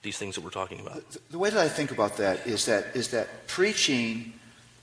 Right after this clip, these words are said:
Speaker 2: is incredibly important because it, it is the formative discipline of the church. It forms the formative foundation. We're trying to get everybody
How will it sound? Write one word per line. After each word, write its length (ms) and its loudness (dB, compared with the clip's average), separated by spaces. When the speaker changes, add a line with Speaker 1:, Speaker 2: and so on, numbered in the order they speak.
Speaker 2:
is 220 6
incredibly 580 0
important 580 0
because 520 -2
it, 120 0
it 200 0
is 400 0
the 120 -4
formative 1300 -2
discipline 460 0
of 100 -10
the 60 -12
church. 460 -6
It 80 -8
forms 380 0
the 80 -8
formative 720 -4
foundation. 720 -2
We're 80 -2
trying 280 2
to 60 -4
get 200 0
everybody 840 6